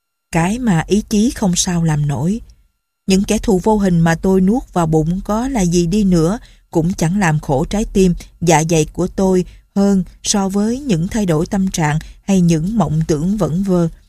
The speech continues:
Trước hết, tôi cần giữ cảm giác hài lòng trong phạm vi có thể. Thứ hai, tôi cần phải gạt ra xa cái lo lắng. Cái cứ nhắm ngay vào cơ thể tôi và chắc chắn sẽ làm rối loạn mọi chức năng sống của nó.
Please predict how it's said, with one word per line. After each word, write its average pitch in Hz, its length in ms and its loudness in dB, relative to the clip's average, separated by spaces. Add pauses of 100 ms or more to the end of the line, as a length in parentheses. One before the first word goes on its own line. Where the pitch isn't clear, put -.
(640)
Trước 233 220 -2
hết, 226 200 -2 (220)
tôi 208 140 2
cần 165 280 2
giữ 160 180 2
cảm 170 220 0
giác 202 280 -8
hài 156 200 -2
lòng 151 320 -2
trong 165 280 0
phạm 143 240 -4
vi 160 280 0
có 185 240 -6
thể. 147 340 -4 (440)
Thứ 285 120 0
hai, 214 320 -2 (240)
tôi 233 120 2
cần 175 220 0
phải 170 300 -2
gạt 156 240 -2
ra 180 180 -2
xa 175 400 -4
cái 196 120 -4
lo 185 220 -2
lắng. 175 280 -2 (440)
Cái 226 180 0
cứ 226 260 0
nhắm 247 400 -2
ngay 202 180 0
vào 160 200 -2
cơ 190 220 -2
thể 165 220 -2
tôi 190 340 0 (340)
và 185 180 2
chắc - 320 -10
chắn 233 220 -2 (300)
sẽ 185 180 0
làm 170 300 2
rối 185 240 0
loạn 156 340 0
mọi 151 300 0
chức - 240 -6
năng 170 180 0
sống 190 340 -2
của 156 180 0
nó. 170 320 0